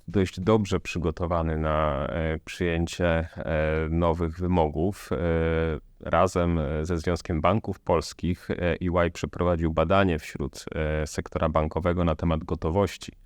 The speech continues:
do przyjęcia nowych, e, wymogów. E,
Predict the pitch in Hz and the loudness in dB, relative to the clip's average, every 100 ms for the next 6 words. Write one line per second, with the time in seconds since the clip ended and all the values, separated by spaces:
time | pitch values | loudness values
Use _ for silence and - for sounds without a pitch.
0 | _ - - - 87 82 - 87 80 - | _ -20 -20 -4 -4 -2 -2 0 0 2
1 | 80 78 76 76 - 85 85 85 78 73 | 2 2 0 -4 -4 -4 0 0 0 0
2 | 113 - - _ - - - 98 101 | -2 -2 -14 _ -20 -14 -2 2 2